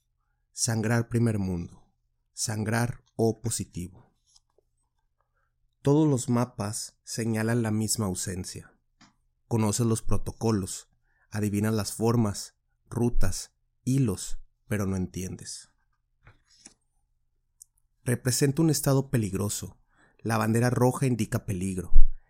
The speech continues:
El código rojo significa emergencia. El botón rojo es una última pero mortal opción.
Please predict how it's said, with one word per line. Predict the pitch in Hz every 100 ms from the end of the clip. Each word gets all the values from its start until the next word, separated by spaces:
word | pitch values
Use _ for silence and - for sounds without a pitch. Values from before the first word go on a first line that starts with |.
| _ _
El | 95 98
código | 113 113 104
rojo | - 131 123 101 107 -
significa | - 120 113 110 -
emergencia. | 110 98 - 127 139 101 - _ _ _ _ _ _
El | - 110
botón | 104 - 123
rojo | - 151 151 117 110 -
es | 139 -
una | 131
última | 123 147 180 - 185 175 170
pero | 123 110
mortal | 107 98 - 104
opción. | 101 - - 87 85